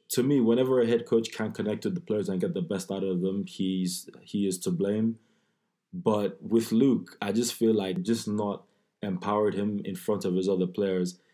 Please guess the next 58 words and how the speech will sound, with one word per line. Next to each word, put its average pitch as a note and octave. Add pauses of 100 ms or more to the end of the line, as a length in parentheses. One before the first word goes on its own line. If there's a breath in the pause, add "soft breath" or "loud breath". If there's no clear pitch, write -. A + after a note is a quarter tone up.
(300 soft breath)
Can A2+
you C#3
imagine C3
when A2
LeBron G#2+
first G#2
joined G2+
the G2
Lakers? F#2
I G2
think A#2+
he G#2+
said G#2
he G#2
didn't A2+
speak A2+
to G#2
Luke G#2+
for, G2
like, F#2
the F2+
first G#2+
couple G2
of F#2
months G2
when F#2
he F2+
became F#2
a F#2
Laker. F#2 (120)
<laughs> -
Can D3+
you C#3+
imagine A#2
you G#2+
join A2
a G2+
job F#2+ (460 soft breath)
and G2+
you G2+
don't A2+
speak A2
to G#2
your G2
boss G2+
for F#2+
two G2+
months G2
after F#2+
he F2+
starts? F2+ (600)
<laughs> A2+
Like, A#2
does A2+
it C3+
even B2
make A2+
sense? G2